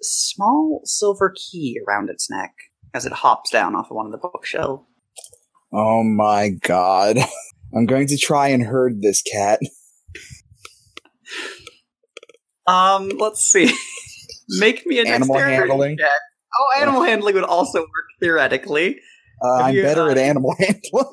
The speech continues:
Speaker 1: right, try me that animal handling.
Speaker 2: Uh, oh, thank God. Uh, <laughs> seventeen. I rolled okay, and I got some wisdom.
Speaker 1: Okay.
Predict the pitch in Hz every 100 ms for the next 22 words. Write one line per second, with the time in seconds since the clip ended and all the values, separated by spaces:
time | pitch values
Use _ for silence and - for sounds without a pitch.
0 | 320 320 392 - 320 214 208 - 170 -
1 | 185 190 185 185 190 175 160 151 147 127
2 | 151 262 262 _ _ _ 139 151 175 175
3 | 170 170 147 104 _ - - - 92 151
4 | - - 135 110 110 110 104 - _ -
5 | - - 123 131 127 127 131 - - -
6 | _ _ - - - - 131 127 131 120
7 | 113 107 98 104 _ _ - - _ -
8 | - - - _ - _ - _ _ -
9 | 123 123 127 131 - 117 104 - - _
10 | _ _ 104 107 117 - 117 113 101 104
11 | 104 208 160